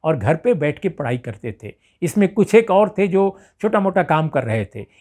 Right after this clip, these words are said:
इनका कोई आपराधिक इतिहास नहीं है, दूर दराज से अलगाववाद, उग्रवाद से कोई मतलब नहीं।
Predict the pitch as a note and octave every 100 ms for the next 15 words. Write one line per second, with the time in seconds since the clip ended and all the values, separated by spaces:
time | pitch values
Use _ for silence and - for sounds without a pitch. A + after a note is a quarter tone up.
0 | - D4 D4+ D4+ D4 D4 - A#3+ D#4 F4
1 | E4+ - C4 A#3+ A#3+ C4 A3 G3+ A3+ G3+
2 | G3 E3+ F#3+ - D#3+ E3 B2+ A2 G2+ _
3 | _ - G#2+ D#3+ C4 D#4 A3+ C#3 C#3 G3
4 | F3 - F3 D#3+ C#3+ E3+ D3+ D#3 E3 C3+
5 | D3+ C#3+ C3 C3 - D#3+ E3+ C#3 G#2 -
6 | C3+ G#2 G2+